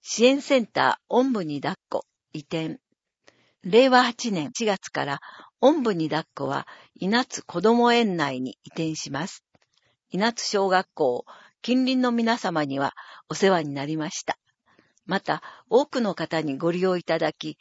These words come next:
感謝申し上げます。四月から、稲津こども園でお待ちしています。遊びに来てくださいね。令和七年度も、各子育て支援センターのご利用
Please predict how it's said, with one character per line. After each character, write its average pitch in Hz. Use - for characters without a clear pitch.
感 196
謝 170
申 143
し 147
上 147
げ 139
ま 147
す。 -
四 -
月 262
か 156
ら、 151
稲 202
津 -
こ 240
ど 240
も 233
園 151
で 131
お 135
待 147
ち -
し -
て 147
い 143
ま 139
す。 -
遊 -
び 220
に 185
来 -
て 190
く 175
だ 151
さ 147
い 143
ね。 233
令 226
和 220
七 214
年 208
度 160
も、 156
各 -
子 185
育 226
て 226
支 214
援 220
セ 214
ン 185
タ 151
ー 147
の 147
ご 160
利 165
用 165